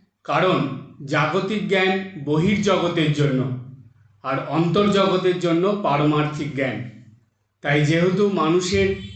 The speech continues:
জন্মের পর থেকে গতি ঈশ্বরমুখী হওয়ার কথা, ঈশ্বরের দিকে যাওয়ার কথা, ঈশ্বর লাভ করার কথা,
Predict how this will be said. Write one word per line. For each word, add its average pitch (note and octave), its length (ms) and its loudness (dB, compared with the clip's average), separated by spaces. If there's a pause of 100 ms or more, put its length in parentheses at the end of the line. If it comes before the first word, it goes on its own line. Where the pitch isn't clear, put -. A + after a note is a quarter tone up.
(300)
জন্মের E3+ 520 4
পর F3 140 2 (140)
থেকে F#3+ 240 -2
গতি D#3+ 360 -2
ঈশ্বরমুখী F#3+ 1080 -2 (140)
হওয়ার E3 340 2
কথা, D#3+ 600 -2 (420)
ঈশ্বরের F#3 520 0
দিকে F3+ 260 0
যাওয়ার D#3+ 420 2
কথা, E3+ 280 0
ঈশ্বর D#3+ 340 -2
লাভ D#3 320 -2
করার D#3 320 0
কথা, C#3+ 560 -6